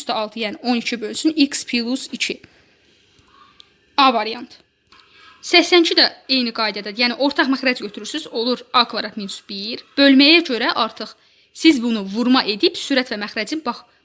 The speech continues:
burada sürət və məxrəcin yerini dəyişirsiniz. Keçək səksən üç. Səksən üçdə. Səksən üçdə, bax, mən ayrı-ayrılıqda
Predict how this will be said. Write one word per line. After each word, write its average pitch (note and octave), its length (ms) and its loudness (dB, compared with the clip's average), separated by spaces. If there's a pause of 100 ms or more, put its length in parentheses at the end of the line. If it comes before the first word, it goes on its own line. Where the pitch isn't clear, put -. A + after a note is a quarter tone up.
burada C4 180 -2
sürət B3 400 0
və - 80 -10
məxrəcin G#3 420 -6
yerini G#3+ 300 0
dəyişirsiniz. - 580 -2 (540)
Keçək F4 260 0
səksən G3+ 340 -2
üç. - 160 -12 (920)
Səksən E4 560 2
üçdə. - 280 -4 (380)
Səksən E4+ 400 0
üçdə, A#4+ 200 0
bax, D#4+ 180 2
mən D4+ 160 4
ayrı-ayrılıqda C4 640 0